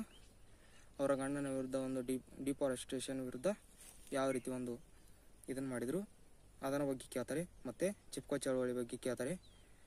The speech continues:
ಇದಿಷ್ಟು very important ಅಂತ ಕೇಳ್ಬೋದು. ಇನ್ನೊಂದು ಅಥವಾ ಒಂದು ವಂದನಾ ಶಿವ ಅವರ ಒಂದು ecological journey ಯಾವ ರೀತಿ start ಆಯಿತು ಅಂತ ಕೇಳ್ಬೋದು. ಇವು very important ಅಂತ ಕೇಳ್ಬೋದು. ಇನ್ನು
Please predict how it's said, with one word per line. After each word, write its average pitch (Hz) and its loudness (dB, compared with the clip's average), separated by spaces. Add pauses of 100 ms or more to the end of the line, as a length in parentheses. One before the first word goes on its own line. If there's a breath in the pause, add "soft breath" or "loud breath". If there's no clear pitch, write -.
(280 loud breath)
ಇದಿಷ್ಟು 151 4
very 135 0
important 123 0
ಅಂತ 120 -6
ಕೇಳ್ಬೋದು. 135 0
ಇನ್ನೊಂದು 147 0 (680)
ಅಥವಾ 165 6 (760 loud breath)
ಒಂದು 131 0
ವಂದನಾ 139 -2
ಶಿವ 139 0
ಅವರ 131 2 (120)
ಒಂದು 131 -2 (320)
ecological 131 0
journey 147 0 (220)
ಯಾವ 139 2
ರೀತಿ - -4
start 147 0
ಆಯಿತು - 2
ಅಂತ 120 -2
ಕೇಳ್ಬೋದು. 131 0 (720 loud breath)
ಇವು 147 2
very 143 4
important 127 0
ಅಂತ - -8
ಕೇಳ್ಬೋದು. 131 0 (1000 loud breath)
ಇನ್ನು 165 6